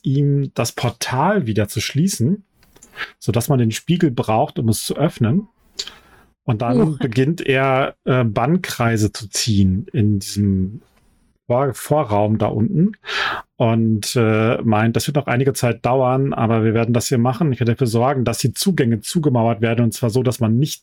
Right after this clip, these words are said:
Speaker 1: sieht, wo es reingeht. Ähm,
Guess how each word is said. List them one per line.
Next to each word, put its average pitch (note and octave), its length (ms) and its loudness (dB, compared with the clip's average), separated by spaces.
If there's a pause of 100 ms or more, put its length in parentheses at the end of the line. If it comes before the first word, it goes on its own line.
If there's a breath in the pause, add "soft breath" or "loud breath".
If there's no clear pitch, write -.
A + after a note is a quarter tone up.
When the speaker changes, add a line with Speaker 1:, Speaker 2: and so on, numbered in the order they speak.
(120)
Speaker 1:
sieht, A#2 260 -2
wo G#2+ 140 2
es - 200 -4
reingeht. G#2 520 0 (960 loud breath)
Ähm, G#2 760 0